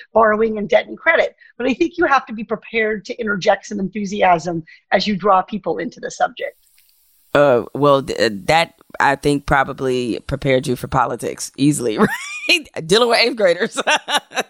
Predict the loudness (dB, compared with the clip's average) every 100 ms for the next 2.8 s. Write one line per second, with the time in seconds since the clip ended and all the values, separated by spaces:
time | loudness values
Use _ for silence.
0 | -10 -12 -12 -2 -2 0 2 2 0 -12
1 | -6 0 0 0 -2 -4 -6 -4 -4 -4
2 | -10 -8 -4 0 2 2 2 0